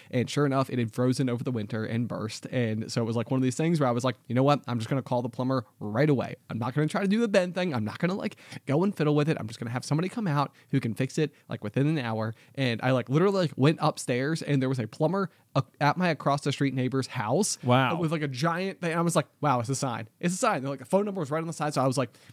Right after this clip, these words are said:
Speaker 1: "Calling them right now. I'm gonna, I'm, I'll have them come over." So they're like, "Yeah, we'll be there, you know, like, on Monday. Sounds great." And I was like, "Perfect." And they got there and they quoted me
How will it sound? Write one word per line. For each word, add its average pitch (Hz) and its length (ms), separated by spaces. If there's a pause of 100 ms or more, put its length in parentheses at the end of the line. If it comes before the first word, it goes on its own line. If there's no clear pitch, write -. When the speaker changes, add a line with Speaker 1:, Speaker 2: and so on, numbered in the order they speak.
(120)
Speaker 1:
"Calling 143 240
them 156 180
right 156 140
now. 220 320 (1000)
I'm 143 120
gonna, 135 160
I'm, 123 200 (300)
I'll 127 100
have 131 180
them 143 120
come 151 160
over." 190 260 (200)
So - 100
they're 135 80
like, 127 140
"Yeah, 196 80
we'll 165 100
be 143 120
there, 165 280
you 143 80
know, 135 80
like, 127 140
on 143 120
Monday. 220 400
Sounds 139 260
great." 202 200
And - 40
I 139 40
was 123 60
like, 120 120
"Perfect." 240 320 (300)
And 156 300
they 135 80
got 156 180
there 160 180
and 147 120
they 135 80
quoted 160 280
me 139 220